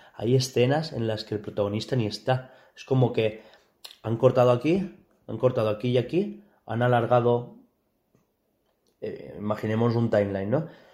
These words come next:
En tal región, o sea, llegas a tal punto, eliminas al prota y añades,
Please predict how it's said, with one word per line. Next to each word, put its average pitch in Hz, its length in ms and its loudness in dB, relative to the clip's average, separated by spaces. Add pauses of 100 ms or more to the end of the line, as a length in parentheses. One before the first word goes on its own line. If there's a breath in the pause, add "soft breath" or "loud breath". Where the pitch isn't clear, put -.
(140 loud breath)
En 110 640 0
tal 156 640 4 (180)
región, 165 680 -2
o - 20 -14
sea, 120 160 0
llegas 123 360 0
a 127 80 -2
tal 131 180 0
punto, 190 580 -2 (160)
eliminas 117 600 0
al 139 180 0
prota 175 480 2 (220 loud breath)
y 123 220 0
añades, 135 680 0